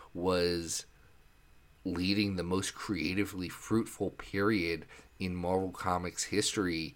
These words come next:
since the Stan and Jack era of the sixties, and some would even argue the most creatively fruitful period, bar none.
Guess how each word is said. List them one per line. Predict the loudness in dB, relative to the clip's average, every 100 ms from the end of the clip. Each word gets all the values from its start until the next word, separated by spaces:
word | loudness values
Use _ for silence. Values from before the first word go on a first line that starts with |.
| -8
since | -2 0 0 0 -2 -4 -2
the | 2 2
Stan | 2 0 0
and | 0 0
Jack | 2 2 2
era | 0 2 0
of | -2
the | -4
sixties, | -4 -2 -2 -4 -6 -6
and | -4
some | -2 0 0
would | 0
even | -2 -2
argue | 0 2 2 -2
the | -4 -6
most | -4 0 0 -2
creatively | -2 0 0 -2 -6 -8
fruitful | -6 -4 -4 -6 -4
period, | 0 2 0 -2 -6 -16 -20 -20 -8 2
bar | 4 4
none. | 0 2 2 2 -4